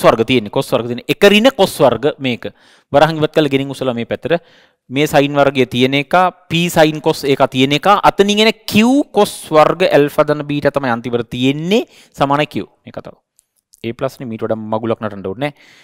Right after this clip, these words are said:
ඒකට එහෙම යමම් බං. ඉතින් නැතුව මොකද කරන්නේ? තේරුණා? තනිකර බොරු යන්තම් අරන් දැන් ඒකෙන් අල්ලගනි.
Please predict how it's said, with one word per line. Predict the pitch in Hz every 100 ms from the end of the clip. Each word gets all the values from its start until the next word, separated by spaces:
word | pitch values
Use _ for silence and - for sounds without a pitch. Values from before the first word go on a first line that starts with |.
| _ _ _ -
ඒකට | 107 107
එහෙම | 104 104
යමම් | 117 143
බං. | 131 139
ඉතින් | 113 101
නැතුව | 104 127
මොකද | 104 98
කරන්නේ? | 98 90 90 -
තේරුණා? | - 113 127
තනිකර | 117 120 -
බොරු | 127 135 185
යන්තම් | 120 120 120 120
අරන් | 113 156
දැන් | 123 143
ඒකෙන් | 156 165
අල්ලගනි. | 113 92 92